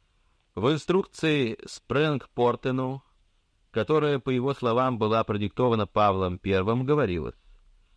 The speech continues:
Так как взаимно оба государства, Франция и Российская империя,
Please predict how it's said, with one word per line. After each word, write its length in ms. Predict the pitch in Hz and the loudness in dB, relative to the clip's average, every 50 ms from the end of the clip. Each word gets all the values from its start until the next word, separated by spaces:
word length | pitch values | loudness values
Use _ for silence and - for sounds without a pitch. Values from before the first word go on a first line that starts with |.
| _ _ _ - | _ _ _ -2
Так 220 | 139 151 165 - | 0 0 0 0
как 280 | - - 151 143 - - | 0 0 0 0 0 -2
взаимно 580 | 127 107 101 101 123 127 135 147 147 139 127 | -4 -4 -2 0 0 2 2 2 0 0 2
оба 220 | 120 123 127 120 117 | 2 2 2 2 0
государства, 600 | 107 101 - 107 98 101 98 98 95 - - 98 | -2 -2 -4 -2 0 0 0 0 -2 -4 -8 -6
Франция 480 | - - 110 123 131 127 117 - 113 98 | -4 -2 0 0 0 -2 -2 -2 -2 0
и 40 | 98 | 0
Российская 560 | 98 95 - - 131 127 - - - 110 101 | 0 -2 -2 -4 -6 -8 -6 -4 -4 -2 -2
империя, 500 | 98 - - 104 98 95 95 98 104 | -2 -2 -2 -2 -2 -2 -2 -4 -8